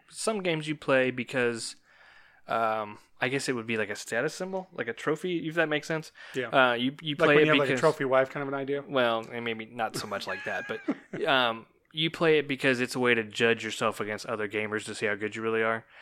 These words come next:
Speaker 1: Like, this is not one of those games. This game is a game you play for fun. Um, like, I would say my example of this would be, like, Dark Souls.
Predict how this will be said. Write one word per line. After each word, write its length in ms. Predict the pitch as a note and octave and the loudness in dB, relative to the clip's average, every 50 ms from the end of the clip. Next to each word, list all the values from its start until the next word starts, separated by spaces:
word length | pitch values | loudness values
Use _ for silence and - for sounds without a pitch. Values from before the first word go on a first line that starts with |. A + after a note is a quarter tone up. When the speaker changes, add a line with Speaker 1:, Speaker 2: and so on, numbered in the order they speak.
| - - - | -18 -8 -6
Speaker 1:
Like, 180 | C#3+ C#3+ - - _ _ _ - | -6 -6 -6 -8 _ _ _ -4
this 260 | D#3 F3 D#3+ - - | -2 0 0 0 -2
is 80 | C3+ | 0
not 200 | B2 C#3 B2+ B2 | 2 2 2 4
one 120 | A#2+ A#2 A#2 | 2 0 0
of 60 | A2+ | 0
those 160 | G#2 G#2 G2 F2 | -2 -4 -4 -2
games. 300 | - G#2+ G2+ G2+ F#2 B2+ | -2 -4 -2 -4 -4 -4
This 140 | D3 D3+ - | -4 -2 2
game 260 | - D3 C3 B2 B2 | 2 2 2 2 -2
is 200 | A#2+ A#2 G#2+ G#2+ | -6 -10 -10 -10
a 80 | B2 - | -12 -10
game 220 | - B2 A2+ A2 A2+ | -8 -8 -6 -6 -6
you 60 | G#2 | -6
play 180 | - - - A2+ | -6 -4 -4 -4
for 160 | G#2+ - - G2+ | -4 -4 -6 -10
fun. 480 | - - - G#2+ G#2+ G#2+ G#2+ G#2 G2+ - _ - - - - - - - _ _ | -8 -4 -2 0 0 0 -2 -4 -8 -14 _ -20 -20 -20 -20 -20 -20 -20 _ _
Um, 640 | - B2 A#2 A2 G#2+ G#2+ G#2+ G#2 G#2 A2 - - - _ _ _ _ _ | -6 -4 -4 -2 -2 -2 -4 -6 -8 -12 -16 -20 -20 _ _ _ _ _
like, 260 | - C3+ C3 B2+ B2 B2+ _ - - _ | -2 -2 -2 -2 -4 -12 _ -20 -8 _
I 120 | - C3 C3+ | 0 0 0
would 140 | C3+ C3 A#2+ | 0 -2 -4
say 440 | - - C3 A#2+ A#2+ A#2 A#2 A#2 A#2 | -2 0 2 2 4 4 2 0 0
my 140 | A#2+ A#2+ A#2 | -2 -2 -4
example 420 | A2+ A2 G#2+ A2+ A2 A2 G#2+ A2 | -4 -4 -4 -4 -4 -2 -2 -2
of 80 | G#2+ G2+ | -2 -2
this 180 | G#2+ G#2 - - | -4 -6 -6 -6
would 80 | G#2+ | -8
be, 100 | G2+ A2 G2+ | -6 -6 -4
like, 260 | G2+ G2+ G2+ A#2 - | -4 -6 -8 -6 0
Dark 200 | - G#2+ A2 A2 | 2 2 2 2
Souls. 420 | - - A#2+ A#2 A#2 A#2 A2+ - | 0 0 0 2 2 0 -2 -6